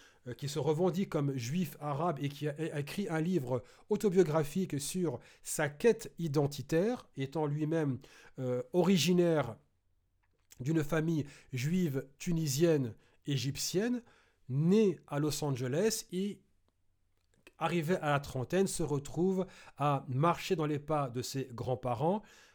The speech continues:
Et vraiment, c'est une belle histoire qu'il raconte dans son livre intitulé «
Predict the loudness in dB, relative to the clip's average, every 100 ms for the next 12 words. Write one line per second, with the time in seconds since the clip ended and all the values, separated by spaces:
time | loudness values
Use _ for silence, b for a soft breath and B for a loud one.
0 | B _ _ -6 -2 2 4 2 0 -4
1 | -2 2 2 0 2 2 2 0 0 0
2 | -2 -2 -4 -4 -2 0 0 -2 -4 -8
3 | -6 -4 -2 -2